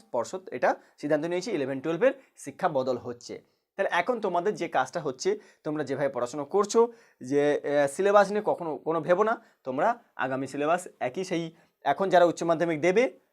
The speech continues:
তাদের বই নিয়ে ক্লাস ইলেভেন তোমরাও একই সিলেবাসে এক্সাম দিচ্ছ পুরনো বই নিয়ে। ঠিক আছে, ধন্যবাদ, আহ, পাশে থাকার জন্য। যদি ভিডিওটা ভালো লাগে অবশ্যই একটা লাইক এবং কমেন্ট করে আমাকে জানাবে। আর সবথেকে বড় কথা, যারা আমার ভিডিওতে নতুন, সব, আহ, সাবস্ক্রাইব করে পাশে থাকা বেল আইকন করতে একদম ভুলবে না এবং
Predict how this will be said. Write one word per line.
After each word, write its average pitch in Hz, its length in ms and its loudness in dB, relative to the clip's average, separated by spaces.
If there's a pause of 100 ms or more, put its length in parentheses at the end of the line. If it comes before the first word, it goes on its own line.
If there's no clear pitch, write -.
(120)
তাদের 143 220 -2
বই 180 280 2
নিয়ে 220 200 4 (140)
ক্লাস 143 180 2 (120)
ইলেভেন 151 300 -2
তোমরাও 131 260 0 (220)
একই 123 140 -14
সিলেবাসে 123 420 -6 (280)
এক্সাম 117 360 -8
দিচ্ছ 101 220 -14
পুরনো 113 320 -10
বই 104 200 -8
নিয়ে। 95 180 -14 (380)
ঠিক 226 180 0
আছে, 226 140 0
ধন্যবাদ, 190 420 8
আহ, - 540 -4
পাশে 160 160 0
থাকার 196 200 0
জন্য। 233 160 -2 (100)
যদি 151 120 0
ভিডিওটা 156 260 0
ভালো 147 120 4
লাগে 202 100 2
অবশ্যই 175 340 -4
একটা 175 160 -4
লাইক 143 220 4
এবং 143 120 -6
কমেন্ট 139 260 -4
করে 160 160 -2
আমাকে 156 200 -2
জানাবে। 208 220 4 (340)
আর 110 80 -10
সবথেকে 196 300 -4
বড় 208 220 4
কথা, 226 140 2 (280)
যারা 131 240 2
আমার 147 180 0
ভিডিওতে 160 220 -2
নতুন, 214 320 0
সব, 233 300 -10
আহ, 123 200 -2
সাবস্ক্রাইব 160 280 -6
করে 202 80 -4
পাশে 131 200 -4
থাকা 131 120 -4
বেল 127 120 -2
আইকন 131 220 -6
করতে 185 140 -6
একদম 120 280 -4
ভুলবে 190 240 2
না 247 80 -2 (360)
এবং 214 140 8